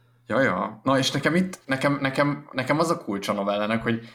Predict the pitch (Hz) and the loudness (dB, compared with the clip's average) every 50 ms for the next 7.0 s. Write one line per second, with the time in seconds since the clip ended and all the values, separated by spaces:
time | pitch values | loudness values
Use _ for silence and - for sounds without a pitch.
0 | - - - 123 123 123 135 131 127 123 135 127 123 123 131 139 131 113 104 95 | -14 -6 -2 0 2 4 4 4 4 4 4 4 4 6 6 6 6 4 4 2
1 | 95 95 95 - - _ - 123 117 127 117 127 123 123 117 123 117 - 123 120 | 0 -2 -4 -8 -12 _ -4 -2 0 0 2 2 2 2 0 0 0 2 2 2
2 | 123 123 117 117 139 147 143 131 113 104 98 98 - - - - - - 120 143 | 2 2 2 4 4 6 6 6 6 4 2 0 -4 -8 -14 -10 -6 -2 0 0
3 | 156 185 185 143 131 - - 135 135 135 131 - - - - - - - 170 170 | 2 2 2 2 2 2 2 2 0 2 0 -2 -4 -4 -6 -10 -4 0 2 2
4 | 175 165 160 151 160 151 139 151 147 143 143 143 143 147 147 - - 151 143 147 | 4 4 4 2 2 2 2 2 4 4 4 4 2 0 -2 0 0 0 0 2
5 | 156 151 110 101 101 101 104 104 104 101 101 107 107 107 - - - 117 113 117 | 2 2 0 0 0 -2 -2 -2 -2 -4 -4 -2 -2 -2 -2 -2 -2 -2 0 2
6 | 135 143 143 120 107 - - - 110 104 110 107 107 110 107 110 113 113 - | 2 4 4 2 0 -2 -4 -8 -6 -4 -2 -2 -4 -2 0 2 2 2 0